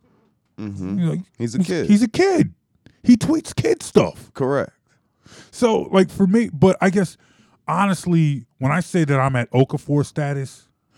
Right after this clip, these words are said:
Speaker 2: I'm like, "Okay, if this is going to drag, you, you need to crap and get off the pot with this kid."
Speaker 1: So you don't think that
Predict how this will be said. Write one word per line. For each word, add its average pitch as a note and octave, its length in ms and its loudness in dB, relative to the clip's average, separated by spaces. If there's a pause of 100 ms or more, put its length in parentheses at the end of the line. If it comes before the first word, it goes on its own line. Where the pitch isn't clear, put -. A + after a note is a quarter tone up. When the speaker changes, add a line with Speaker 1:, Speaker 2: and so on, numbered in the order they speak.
(340)
Speaker 2:
I'm C#3+ 160 4
like, C3 240 2
"Okay, B2 380 4
if A2 220 -4
this D#3+ 220 4
is C#3+ 140 2
going C3 280 4
to A#2+ 120 -4
drag, A#2+ 420 2 (1040)
you, E3 120 -2 (200)
you D#3 80 0
need F3 160 4
to C3+ 60 -10
crap F#3 340 -4
and C#3 60 -4
get E3+ 120 6
off E3 180 4
the - 60 -8
pot - 360 -6
with - 120 -4
this - 180 -4
kid." E2+ 300 -4 (880)
Speaker 1:
So - 260 -6
you G#2+ 220 2
don't A2 440 0
think - 500 -2
that G2+ 320 -2